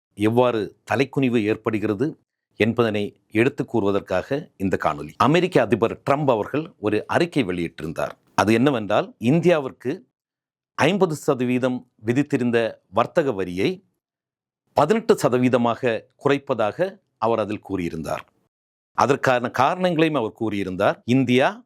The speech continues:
ரஷ்யாவிடம் இருந்து கச்சா எண்ணெயை வாங்குவதை நிறுத்தப் போவதாக அறிவித்திருக்கிறது.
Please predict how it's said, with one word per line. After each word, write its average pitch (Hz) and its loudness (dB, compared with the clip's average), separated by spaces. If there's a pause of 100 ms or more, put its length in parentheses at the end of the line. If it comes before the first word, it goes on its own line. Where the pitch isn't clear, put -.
ரஷ்யாவிடம் 151 0
இருந்து 110 -6
கச்சா 151 2
எண்ணெயை 143 0
வாங்குவதை 120 0 (100)
நிறுத்தப் 151 2
போவதாக 117 0
அறிவித்திருக்கிறது. 110 -4